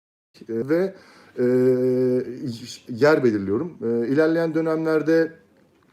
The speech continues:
e, inşa, e, tavsiye etmem. İnşası için değil ama biz görev köpeklerinde kullanmıyoruz. Çünkü görev köpeklerinde, e, birçok branşta, özellikle işte patlayıcı, uyuşturucu branşında mama,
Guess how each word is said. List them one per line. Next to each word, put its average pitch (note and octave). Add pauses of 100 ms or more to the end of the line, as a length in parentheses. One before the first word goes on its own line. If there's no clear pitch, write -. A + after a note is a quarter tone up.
(120)
e, C3+
inşa, B2
e, - (760)
tavsiye F3+
etmem. G#3 (280)
İnşası D3
için A2+ (120)
değil F3
ama C#3+
biz C#3+
görev D#3+
köpeklerinde A2
kullanmıyoruz. B2+
Çünkü D3 (440)
görev D3
köpeklerinde, D3 (580)
e, G#2+ (560)
birçok -
branşta, G#2+
özellikle A2+
işte G#2+
patlayıcı, A2
uyuşturucu A2+
branşında B2+
mama, C#3+